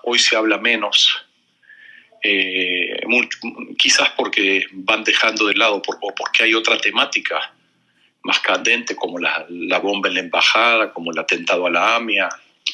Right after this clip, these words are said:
como la problemática del antisemitismo en América Latina. Pero de allí la importancia de nunca más y no olvidar. Es decir,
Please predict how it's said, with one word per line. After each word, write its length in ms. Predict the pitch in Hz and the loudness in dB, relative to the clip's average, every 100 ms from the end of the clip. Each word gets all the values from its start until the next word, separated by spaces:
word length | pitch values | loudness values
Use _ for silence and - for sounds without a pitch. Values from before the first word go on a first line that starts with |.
| - - - _ | -10 -20 -20 _
como 220 | - - | -4 -2
la 120 | 104 | -2
problemática 600 | - 95 95 98 101 95 | 0 0 0 0 0 -2
del 120 | 90 85 | -2 -2
antisemitismo 800 | 85 92 95 87 90 95 - | 0 0 0 -2 0 0 0
en 60 | 95 | -4
América 320 | 95 - - | 0 0 0
Latina. 460 | 92 - - 95 - | -2 0 0 0 -4
Pero 260 | 98 95 90 - - - | -2 -2 -4 -8 -12 -8
de 100 | 104 | -2
allí 220 | 101 101 143 | 2 4 4
la 100 | 147 | 2
importancia 800 | 117 98 104 120 110 - - - _ _ _ _ _ _ _ _ _ _ _ | -2 -4 0 -2 0 0 -2 -6 _ _ _ _ _ _ _ _ _ _ _
de 420 | - - - - - | -2 0 2 0 -2
nunca 340 | 117 135 117 | -2 0 0
más 440 | 110 120 - - - | 2 2 4 2 0
y 60 | 101 | 0
no 100 | 107 | 2
olvidar. 460 | 107 98 92 87 - - - - | 2 2 0 0 -2 -6 -12 -10
Es 100 | - | -6
decir, 420 | - - - - | -2 0 2 2